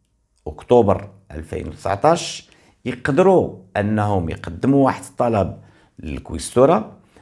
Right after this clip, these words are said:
باش يحصلوا على واحد البيرميس دو سيجورنو اللي هو،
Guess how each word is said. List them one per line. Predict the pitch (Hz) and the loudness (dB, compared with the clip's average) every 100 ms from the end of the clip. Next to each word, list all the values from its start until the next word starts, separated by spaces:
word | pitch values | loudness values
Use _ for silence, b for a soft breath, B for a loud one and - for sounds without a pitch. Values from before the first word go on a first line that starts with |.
| _ | _
باش | 95 104 | -4 -2
يحصلوا | 120 - - 202 | -4 -6 4 4
على | 117 139 135 | 6 4 4
واحد | 117 107 95 | 4 0 -4
البيرميس | 90 - 117 107 123 - | -6 -4 -2 -2 -2 -4
دو | 101 | -6
سيجورنو | - 120 110 104 90 87 | -4 0 2 2 0 -2
اللي | 85 87 95 | -2 -2 -2
هو، | 98 113 107 - | 2 4 2 0